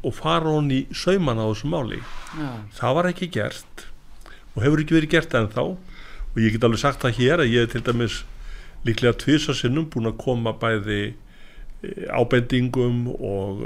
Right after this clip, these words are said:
Speaker 1: upplýsingum og, eh, og hérna gögnum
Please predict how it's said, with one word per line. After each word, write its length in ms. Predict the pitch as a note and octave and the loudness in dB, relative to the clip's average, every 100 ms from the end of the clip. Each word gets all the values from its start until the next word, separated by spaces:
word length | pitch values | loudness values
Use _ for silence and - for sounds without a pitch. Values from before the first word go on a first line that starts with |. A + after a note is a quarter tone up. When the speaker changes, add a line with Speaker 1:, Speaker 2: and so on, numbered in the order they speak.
| C3 | -4
Speaker 1:
upplýsingum 800 | C#3 A#2+ C3+ - B2+ - A#2+ A#2+ - | -4 0 0 0 -4 -2 -2 -2 -6
og, 420 | - G2 F#2 A2+ | -8 -6 -6 -8
eh, 440 | - - - - - | -10 -10 -8 -10 -10
og 240 | - G#2+ F#2+ | -6 -6 -6
hérna 300 | - - A#2 | -10 -10 -2
gögnum 640 | C3+ C#3 - D3 D3+ D#3+ | 0 0 0 -2 -2 -2